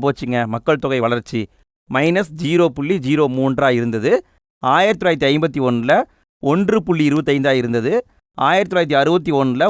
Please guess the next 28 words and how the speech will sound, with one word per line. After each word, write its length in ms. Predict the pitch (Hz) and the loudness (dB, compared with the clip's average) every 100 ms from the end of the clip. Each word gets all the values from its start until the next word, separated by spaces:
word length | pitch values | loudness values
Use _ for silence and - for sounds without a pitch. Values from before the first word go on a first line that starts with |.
| 147 | 2
ஒண்ணு 220 | 143 196 226 | 0 0 -2
புள்ளி 200 | - 160 135 143 | -2 -4 -2 -2
தொண்ணூத்தி 380 | 160 202 156 147 | -2 -2 0 2
ஆறா 160 | 135 135 123 | 2 2 2
மாறுச்சு. 380 | 120 123 117 143 202 330 _ _ _ 127 | 2 0 -2 -6 -8 -10 _ _ _ -2
ஆயிரத்தி 260 | 147 196 185 | 0 0 0
தொள்ளாயிரத்தி 300 | 175 156 135 | 0 0 0
எண்பத்தி 260 | 151 170 151 139 | 0 0 0 -2
ஒண்ணுல 200 | 131 143 | 0 2
தான் 100 | 175 | 2
அதிகபட்சமா 540 | 135 156 135 - 131 208 359 _ _ _ 135 | 2 0 -2 -2 0 0 -2 _ _ _ -2
ரெண்டு 200 | 165 190 175 | 0 0 0
புள்ளி 160 | 170 156 | 0 2
இருபத்தி 300 | 151 165 143 | 2 2 2
ரெண்டா 240 | 131 131 185 135 | 2 2 0 0
போயிருக்கு, 400 | 113 98 85 - | -2 -4 -8 -12
சரிங்களா? 300 | - 123 135 131 - _ _ 127 | -8 -2 0 -2 -6 _ _ -4
இங்க 160 | 135 135 127 | 0 2 2
விடைன்னு 280 | 120 160 165 | 2 2 2
பார்த்தா 220 | 143 123 170 | 0 2 2
அனைத்துமே 440 | 139 151 - 127 190 262 - - | 2 0 -2 -4 -2 -4 -8 -4
சரிதான். 480 | 110 98 101 92 - - _ _ _ _ _ _ - | -4 0 0 0 -4 -16 _ _ _ _ _ _ -2
அடுத்து 260 | 143 160 151 - 131 | 0 0 -2 0 0
ஆறாவது 400 | 156 160 143 131 113 | 2 2 2 2 0
கேள்வி, 380 | 131 131 113 160 233 - - _ - | 0 -2 0 -4 -4 -6 -20 _ -2
கீழ்காண்ட 460 | 208 214 190 185 170 143 | -2 0 0 2 2 2
ஆண்டுகளை 360 | 170 160 151 156 | 2 0 0 0
பொறுத்துக. 340 | 131 117 110 | -2 -2 -2